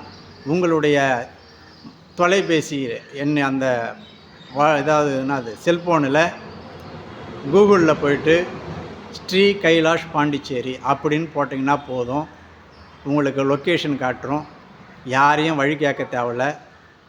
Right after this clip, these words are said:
புதுச்சேரிக்கு பக்கத்தில் வில்லியனூர், வில்லியனூருக்கும் இதுக்கும் நான்கு கிலோமீட்டர் தான்.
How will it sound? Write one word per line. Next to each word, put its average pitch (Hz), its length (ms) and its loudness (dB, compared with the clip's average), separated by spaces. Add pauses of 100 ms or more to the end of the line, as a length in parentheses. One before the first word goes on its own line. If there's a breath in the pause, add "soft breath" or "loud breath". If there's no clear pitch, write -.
(120)
புதுச்சேரிக்கு 160 560 2
பக்கத்தில் 151 640 -2
வில்லியனூர், 143 720 0 (100)
வில்லியனூருக்கும் 156 680 0
இதுக்கும் 135 300 -4
நான்கு 147 480 0
கிலோமீட்டர் 135 540 -2
தான். 135 240 -4